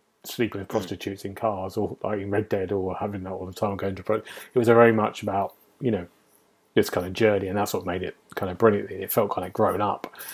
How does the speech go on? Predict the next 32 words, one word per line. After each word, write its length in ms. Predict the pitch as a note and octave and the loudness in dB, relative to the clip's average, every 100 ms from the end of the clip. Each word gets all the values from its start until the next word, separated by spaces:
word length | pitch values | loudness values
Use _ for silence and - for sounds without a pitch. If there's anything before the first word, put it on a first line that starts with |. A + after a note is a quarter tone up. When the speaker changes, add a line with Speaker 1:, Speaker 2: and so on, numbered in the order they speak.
| - - - - | -14 -14 -2 6
Speaker 1:
Um, 460 | A#2 A2+ G#2+ A#2+ - | 8 8 6 -2 -4
G 160 | - C3 | 4 6
T 120 | - | 8
A 40 | G2+ | 6
is 100 | G#2 | 8
a 40 | |
very 180 | G#2 G#2 | 6 6
different 360 | F#2+ - F2+ | 4 -2 0
ballgame. 340 | G2+ A#2+ G2+ E2 | 10 10 10 6
It's 100 | F2 | 4
all 160 | G#2 G2+ | 6 6
about 400 | F#2+ F#2+ F2+ - | 6 4 2 0
kind 160 | F#2+ | 0
of, 200 | F2 - - _ _ _ _ _ _ _ - - _ - - - | -4 -12 -20 _ _ _ _ _ _ _ -20 -20 _ -6 -4 -4
um, 360 | - A#2 F#2+ G2+ | -4 -2 -2 2
being 220 | A2+ G2+ | 2 2
satirical 680 | - - E3 E3+ - G#2+ F2+ | 0 10 12 12 12 6 2
about 240 | F2+ D#2+ - | 0 -2 -4
society 500 | E2 - F2+ - E2+ | -4 0 0 -2 -4
at 80 | |
that 160 | - E2 | -4 -2
time. 200 | G2+ F2+ | -2 -2
And 100 | F#2+ | 0
G 120 | G#2 | 0
T 120 | G2 | 2
A 80 | G2 | 2
five 280 | - G#2+ G2+ | 4 2 2
is 80 | F#2+ | 4
all 160 | G#2 | 4
about 320 | F#2 G2+ G2 - _ _ | 4 2 0 -2 _ _
Facebook 520 | - G#2+ - G#2 G2 | 0 2 4 2 2
and 240 | G2 F#2 | -2 -2